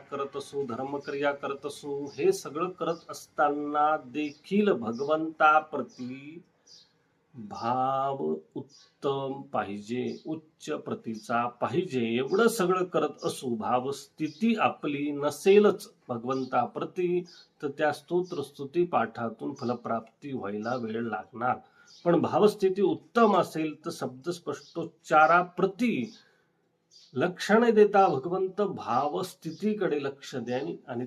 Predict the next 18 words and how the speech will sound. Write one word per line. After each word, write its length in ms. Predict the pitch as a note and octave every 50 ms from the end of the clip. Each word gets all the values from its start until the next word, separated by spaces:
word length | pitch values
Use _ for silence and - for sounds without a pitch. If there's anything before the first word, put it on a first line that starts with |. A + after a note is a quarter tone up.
| B2
त्यातून 300 | - A#2 G#2+ - D#3+ E3+
तुम्हाला 340 | E3+ E3+ D3 C3 B2+ B2+ C3 B2 -
फलप्राप्ती 560 | A#2+ B2 A#2 - B2+ A#2+ A#2 - _ - C#3
होईल. 140 | B2+ B2+ C#3
याचा 340 | B2+ A#2+ A#2 - C#3 B2 A#2+
अर्थ 240 | A#2 A#2 - -
नाही 200 | E3 F3 F#3 F3+
की 180 | - E3+ D#3+ D#3
शब्द 420 | - - C#3 B2 B2 B2 A#2+ A#2+
स्पष्ट 520 | C#3+ C#3 - - - C3 - - _ - C#3+
नको, 420 | C3 B2+ A#2+ - - - A#2 G#2 G#2 _ _ _
स्पष्ट 440 | - - - C#3+ C#3 - - - E3
पाहिजेच, 600 | D#3 - D3+ C3+ A#2 - E3 E3+ F3 D3 - -
परंतु 380 | - C3+ C3+ C3+ C3 B2+ D3
भावस्थिती 840 | C3+ A#2 G#2 A2 C3+ D#3+ F3+ F3 - - D3+ C3 - D3 C#3+ C#3 B2+
ही 80 | B2+ G3
उत्तम 500 | G3+ G3 - _ _ - F#3 E3+ E3+ D#3+
पाहिजे, 500 | - C#3+ C3 A#2 A#2+ B2 A#2 A#2+ A#2+